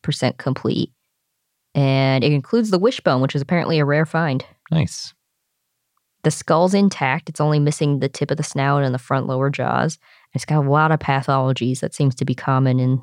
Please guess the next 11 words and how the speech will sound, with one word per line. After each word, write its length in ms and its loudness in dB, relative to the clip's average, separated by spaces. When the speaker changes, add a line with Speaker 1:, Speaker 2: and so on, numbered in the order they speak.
Speaker 1:
a 40 -6
lot 180 -2
of 80 -2
the 60 0
T-Rex 460 0
specimens. 600 0
Speaker 2:
Yeah. 220 2
Speaker 1:
There's 120 -2
bite 300 -2
traces. 640 2
It's, 180 -4